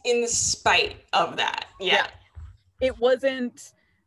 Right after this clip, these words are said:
Speaker 2: "Oh, I just love you so much, I don't care." It was a, "Oh, they told me I couldn't, well, I'm gonna do it now."
Speaker 1: Yeah, I just, yeah, it just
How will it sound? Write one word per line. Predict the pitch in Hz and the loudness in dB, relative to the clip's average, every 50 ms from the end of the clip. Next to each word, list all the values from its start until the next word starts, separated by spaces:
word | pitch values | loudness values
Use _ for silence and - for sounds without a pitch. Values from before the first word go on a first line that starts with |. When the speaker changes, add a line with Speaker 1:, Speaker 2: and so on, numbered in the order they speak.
| _ _ _ _ - | _ _ _ _ -4
Speaker 2:
"Oh, | 269 277 277 254 247 - | -2 2 2 2 2 2
I | 233 233 | 0 0
just | 220 208 226 240 - - | -2 -2 -6 -8 -8 -4
love | 214 214 214 202 | -2 -2 -2 -2
you | 226 220 220 | -4 -10 -10
so | 233 - - 226 208 202 | -10 -8 -4 -4 -4 -2
much, | 196 196 196 196 - | -2 -2 -4 -2 -2
I | 214 190 190 | 0 0 2
don't | 190 180 156 - | 2 0 -2 -4
care." | - - 254 233 226 220 214 208 208 196 - - | -6 -2 0 0 2 2 2 2 2 0 0 0
It | 214 214 202 | 0 0 0
was | 202 202 185 185 185 170 - - | 4 4 4 4 4 2 -4 2
a, | 190 185 185 180 185 180 170 _ - _ _ _ _ - | 4 6 6 6 4 2 -6 _ -20 _ _ _ _ 2
"Oh, | 220 240 254 226 196 | 4 4 6 4 4
they | 180 180 185 | 2 0 -2
told | - - 277 226 220 208 | -2 0 0 0 0 0
me | 208 208 190 | 0 0 0
I | 185 | 0
couldn't, | 180 - - 262 269 247 269 277 - | 0 0 0 0 0 2 0 -2 0
well, | 214 185 196 - - | 0 0 0 0 0
I'm | - 175 175 196 202 | -2 -2 0 0 0
gonna | 208 226 240 254 | 2 2 2 2
do | 214 202 - 196 202 185 | 0 0 -2 -2 0 0
it | 175 - - | 0 0 -2
now." | 160 156 139 92 82 113 127 151 180 233 - | -8 -10 -10 -10 -10 -10 -10 -10 -10 -10 -12
Speaker 1:
Yeah, | - 233 285 339 359 359 349 311 - - - | -12 -8 -6 -2 0 0 2 0 0 -2 -2
I | - 277 311 349 | -2 -2 -2 -4
just, | 339 392 392 392 - - - - - _ _ _ _ _ _ _ _ _ - | -6 -6 -6 -4 -4 -6 -6 -8 -12 _ _ _ _ _ _ _ _ _ -14
yeah, | 214 226 262 254 240 233 - - | -10 -6 -2 -2 -2 -2 -2 -4
it | 220 240 240 | -6 -6 -6
just | - 269 - - | -4 -6 -6 -6